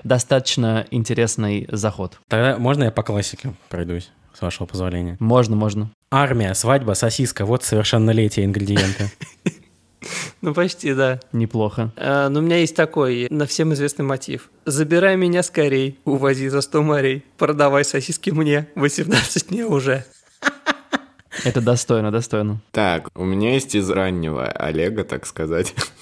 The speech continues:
Speaker 2: Из вчерашнего.
Speaker 3: Из, из, из неизданного.
Speaker 4: Колбаса мешает образованию в Пермском крае. Ну, это в целом про запрет.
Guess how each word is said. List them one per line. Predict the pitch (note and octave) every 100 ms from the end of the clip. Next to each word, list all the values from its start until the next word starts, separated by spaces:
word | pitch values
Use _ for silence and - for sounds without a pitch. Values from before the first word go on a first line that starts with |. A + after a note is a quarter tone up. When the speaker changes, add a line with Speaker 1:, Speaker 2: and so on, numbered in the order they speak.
| - - - - C#3+ C3 - - - G4 - - - - - - _ _ - - - - -
Speaker 2:
Из | -
вчерашнего. | - C#3 C3 A#2 - -
Speaker 3:
Из, | G#2+
из, | - C#4 G#3+ G3
из | A3 G3+ F3+
неизданного. | F#3+ F#3+ D#3+ F3 D#3 C#3 C3+ -
Speaker 4:
Колбаса | - G#2 F#2+ G#2 - A#2
мешает | B2 G#2+ G#2+ A2 A#2 -
образованию | F2+ F2 F#2 F#2 F#2+ G2+ F#2+ E2+
в |
Пермском | - F#2+ F#2 - G2 G2 -
крае. | - F2 F2 - _ G#2+
Ну, | A2
это | A2 A#2+
в |
целом | - B2 F#2+
про | - G#2+
запрет. | G2 G2 G#2 F#2 E2+